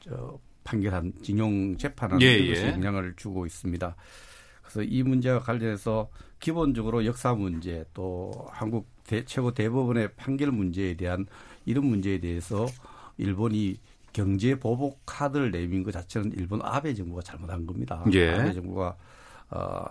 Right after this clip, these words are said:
Speaker 1: 그렇게 해서는 안 되고 그 부분에 대해서는, 어, 우리 저 아베 정부가 잘못하고 있다고 생각합니다. 그러나 이 진단을 우리가 자꾸 일본 국내 정치로 보다는 한일 관계에 어떤 신뢰에 굉장히 많은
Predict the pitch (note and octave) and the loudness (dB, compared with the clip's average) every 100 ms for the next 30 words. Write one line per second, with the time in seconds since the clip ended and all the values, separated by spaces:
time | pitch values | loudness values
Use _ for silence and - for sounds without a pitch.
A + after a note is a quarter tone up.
0 | - - G#2 G#2 - G2 D#2+ E2 E2+ G#2 | -8 -4 -2 -4 -4 -6 -4 -4 -2 -2
1 | F#2 E2+ - F2+ B2 G#2+ F#2+ F2 G2+ F#2 | -4 -6 -6 -2 0 0 -2 -4 -2 -2
2 | F2+ - - - - - F2 E2 E2 F2 | -4 -12 -20 -20 -20 -12 -6 -4 -4 -8
3 | - - - F#2+ D#2+ D#2+ - - - G2 | -12 -20 -10 -6 -6 -8 -18 -18 -4 -4
4 | F#2 F2+ F2+ F2+ E2 - D#2 F2 G2 E2 | -2 -4 -4 -6 -6 -8 -6 -4 -4 -4
5 | E2+ D#2+ G#2 F2 E2 E2 F2 - - - | -8 -10 -8 -6 -6 -8 -12 -16 -20 -20
6 | - - - A#2 A2+ G2+ - A2+ G2 - | -20 -20 -10 -2 0 0 -2 -4 -4 -2
7 | A2 B2+ B2+ C3 C3 B2+ A2+ B2 - - | 0 2 4 4 2 -2 -2 -2 -4 -4
8 | C#3+ A2 C3 A#2+ D3 D#3+ B2+ G#2 - G#2 | 0 2 0 4 4 4 2 -2 -2 -2
9 | G2+ - - - - - - G#2+ G2+ G#2 | -2 -4 -10 -14 -20 -20 -6 -2 0 0
10 | F#2+ G2 A2+ A#2+ B2 A2+ A2 G#2 F#2+ F#2+ | -2 -4 0 2 2 2 0 -2 -4 -8
11 | - C#3 C#3+ C3 E2 F2+ A2 C3+ G#2 A2 | -4 0 0 0 -2 -2 0 0 -2 0
12 | B2+ | -2